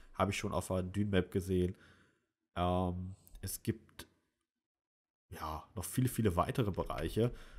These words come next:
Das heißt, wir werden einiges suchen. Wir werden jetzt erstmal die ersten Folgen hier so ein bisschen in der Stadt verbringen.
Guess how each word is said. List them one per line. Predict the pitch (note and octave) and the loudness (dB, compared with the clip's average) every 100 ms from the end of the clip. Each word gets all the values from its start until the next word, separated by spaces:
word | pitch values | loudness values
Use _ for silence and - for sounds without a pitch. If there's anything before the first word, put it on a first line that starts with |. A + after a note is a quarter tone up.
| - | -14
Das | - - | -8 -4
heißt, | F2+ - - - - | -4 -4 -12 -16 -8
wir | G2+ A#2+ | -2 2
werden | G2 F#2 - | 2 2 -2
einiges | F2+ C3+ A2 | -4 -2 0
suchen. | - B2+ A2 | 0 0 2
Wir | G2+ F#2 | 2 4
werden | G#2 | 4
jetzt | G#2 - | 0 2
erstmal | A#2 - B2 | 2 2 0
die | E2+ | 4
ersten | G2 - | 4 2
Folgen | A2+ G2+ G2 | 0 0 2
hier | |
so | F#2+ | 2
ein | F2+ | 0
bisschen | F2 D#2 | -2 -4
in | E2+ | -4
der | E2+ | -2
Stadt | - - | -2 0
verbringen. | F3 C3+ A#2+ A#2 | 2 4 2 0